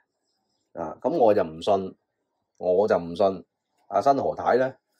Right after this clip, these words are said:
就係會無啦啦轉咗繁體，係嘛？一個用開簡體嘅人，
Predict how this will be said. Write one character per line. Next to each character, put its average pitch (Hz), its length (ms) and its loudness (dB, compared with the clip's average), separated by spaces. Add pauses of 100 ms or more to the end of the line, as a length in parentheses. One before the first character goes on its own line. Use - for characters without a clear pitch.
(400)
就 90 120 -2
係 87 200 -4
會 85 140 -10 (140)
無 110 340 -2
啦 123 120 4
啦 123 140 4
轉 101 160 -6
咗 104 140 0
繁 - 180 -10
體， - 80 -16 (1300)
係 101 80 -6
嘛？ 87 160 0 (240)
一 147 80 2
個 127 100 6
用 98 120 0
開 113 200 2
簡 92 200 2
體 101 80 -4
嘅 92 160 0
人， - 180 -4